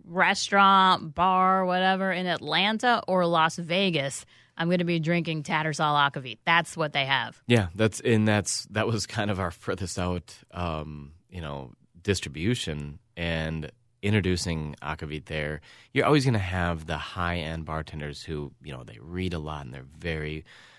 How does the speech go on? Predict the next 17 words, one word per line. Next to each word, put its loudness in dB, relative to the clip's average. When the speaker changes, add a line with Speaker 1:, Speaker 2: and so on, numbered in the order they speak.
Speaker 2:
well-versed -2
in -10
cocktail -4
culture, -10
um, 4
but 0
getting 6
it 0
in -8
front -4
of -6
kind -8
of -8
that, -10
that -14
next -8
tier, -4